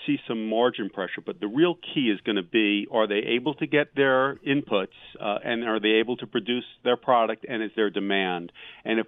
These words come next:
you can get through this quarter with a reasonable demand outlook, we think a lot of semiconductors that have been battered over the last six months are poised to do a lot better. So we like Qualcomm. They just rebounded about, uh, twelve dollars in the last few days, so I wouldn't chase it today,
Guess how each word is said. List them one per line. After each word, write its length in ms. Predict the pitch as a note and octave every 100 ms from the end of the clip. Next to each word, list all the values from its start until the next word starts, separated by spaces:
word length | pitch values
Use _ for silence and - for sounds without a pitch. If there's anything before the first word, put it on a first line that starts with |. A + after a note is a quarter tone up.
| -
you 140 | B2
can 120 | G#2+
get 200 | C3 G3
through 140 | - G#3
this 180 | F#3 -
quarter 320 | - E3+ C3
with 140 | G2+
a 80 | G2+
reasonable 640 | G2 A2+ D3 D3+ D#3+ C3+
demand 460 | C3+ A#2+ A#2 A#2 A2+
outlook, 340 | A2+ A2+ G2+ -
we 120 | A2
think 180 | C3 A#2
a 60 |
lot 180 | A2 A#2
of 80 | A#2 -
semiconductors 680 | B2+ A#2+ A2 G#2+ G#2 G#2 -
that 100 | G2+
have 160 | G#2
been 280 | F#2 G2+ G2 - - _ -
battered 460 | A2 A2+ B2+ A#2
over 200 | G#2 G2
the 100 | F#2+
last 320 | G2 G2+ G#2 - _ -
six 200 | A#2 -
months 320 | A#2 A#2 G#2+ - - -
are 100 | -
poised 360 | A2 - A#2+ A2+
to 100 | A2+
do 200 | G#2+ G#2+
a 20 |
lot 240 | G#2 G2 -
better. 300 | A2 G2+ F#2+
So 300 | A2+ G#2+ G#2 - - _
we 160 | B2 D#3
like 240 | D#3+ D3
Qualcomm. 560 | - C#3 C3+ C#3+ C3 A2+
They 100 | G#2+
just 200 | E3 -
rebounded 480 | C3+ C3+ A#2+ A2 G#2+
about, 280 | G2 G2+ G2 - _
uh, 240 | A2+ G2+ G2
twelve 320 | - B2 A2+ G#2+
dollars 340 | A2+ G#2+ G#2+
in 100 | A2
the 60 | G#2
last 280 | G#2+ G#2 -
few 140 | G#2
days, 220 | G#2 G#2 -
so 60 |
I 80 | G#2
wouldn't 260 | A2 B2 G#2
chase 240 | A#2 A2
it 140 | - -
today, 400 | G#2 G#2+ G#2